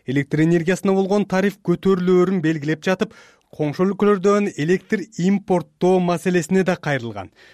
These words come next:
Ал электрдин өзүн сатып алуу кымбат болгондуктан, Казакстан менен Өзбекстанга суу катары берүү чечими кабыл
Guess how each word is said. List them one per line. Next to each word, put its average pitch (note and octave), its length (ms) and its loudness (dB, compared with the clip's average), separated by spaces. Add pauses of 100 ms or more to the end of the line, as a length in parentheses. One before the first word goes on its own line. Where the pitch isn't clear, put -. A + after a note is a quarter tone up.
(100)
Ал E3+ 160 0
электрдин D#3+ 560 0
өзүн E3 240 0
сатып D#3 300 -2
алуу F3 260 2
кымбат E3 540 -4
болгондуктан, F#3 640 0 (300)
Казакстан C3+ 440 -2
менен F#3+ 240 2
Өзбекстанга G3 640 0
суу F#3+ 360 -4
катары F3 420 0
берүү D#3 400 0
чечими F#3+ 480 0 (140)
кабыл F3+ 260 0